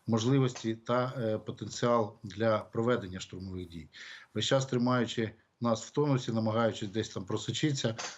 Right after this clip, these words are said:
застосовуючи цивільну техніку, броньовану техніку, е, піші порядки, погану погоду. Тобто ворог не припинив загалом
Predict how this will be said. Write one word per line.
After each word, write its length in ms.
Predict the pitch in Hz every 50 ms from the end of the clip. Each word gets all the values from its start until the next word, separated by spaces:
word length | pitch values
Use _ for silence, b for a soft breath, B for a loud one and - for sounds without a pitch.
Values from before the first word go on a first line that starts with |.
| B - -
застосовуючи 720 | 110 110 110 - 120 117 - 113 139 127 120 113 113 - 95
цивільну 440 | - - 120 113 113 110 107 107 101
техніку, 680 | - 139 143 143 139 - 123 117 117 - 120 113 104
броньовану 720 | 95 92 85 95 107 113 123 131 135 127 123 120 117 113
техніку, 640 | 110 - 120 107 95 - 110 101 - - 107 101 B B B B B B B B 110
е, 380 | 104 101 101 101 101 101 101 - - -
піші 300 | 139 143 135 - - 123
порядки, 580 | 117 - 120 117 120 117 113 117 - - -
погану 440 | - - 104 104 113 120 120 113 113
погоду. 540 | - 123 120 123 131 139 135 131 120 117 B B B B B B B -
Тобто 280 | - 110 110 - 113
ворог 380 | 107 120 139 139 135 131 - -
не 200 | 117 117 139 139
припинив 520 | 135 135 135 135 151 147 147 147 143 113 104
загалом 560 | 110 110 107 120 123 123 120 113 101 92